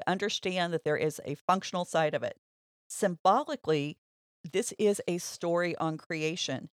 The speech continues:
To the Canaanites, it says God does not cower in fear against the sea or against Yam. He can contain, he can master, he can actually have the sea in his home. There's no, uh,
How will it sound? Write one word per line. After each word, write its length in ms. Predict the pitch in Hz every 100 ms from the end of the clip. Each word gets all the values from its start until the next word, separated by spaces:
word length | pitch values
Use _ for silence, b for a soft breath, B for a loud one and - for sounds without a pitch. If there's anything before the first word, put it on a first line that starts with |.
| _ _ -
To 200 | - 208
the 80 | 196
Canaanites, 840 | - 220 262 294 208 160 160 - -
it 120 | 175
says 220 | - 185
God 400 | - 160 160 170 -
does 200 | 165 180 156
not 220 | 156 - 170 -
cower 360 | 196 170 175
in 180 | - 165 -
fear 480 | 180 185 170 151 170 _ _ -
against 580 | 170 - 170 180 - -
the 100 | 160
sea 500 | - - 151 160 160
or 80 | 156
against 440 | 143 170 190 -
Yam. 340 | 151 123 123 - _ _ -
He 120 | 185
can 260 | - 151
contain, 800 | 147 - 156 - 196 - 220 214 -
he 80 | 156
can 300 | - 139 151
master, 500 | 165 180 202 202 185
he 300 | - 165 151
can 200 | 156 147 -
actually 440 | 165 180 - 151
have 360 | 151 175 190 202
the 80 | 196
sea 320 | - 180 170
in 140 | - 180
his 240 | 170 -
home. 240 | 170 165 165 _ _ _ 147
There's 260 | 170 -
no, 460 | 165 165 175 185 175 _ _ _ _
uh, 60 | -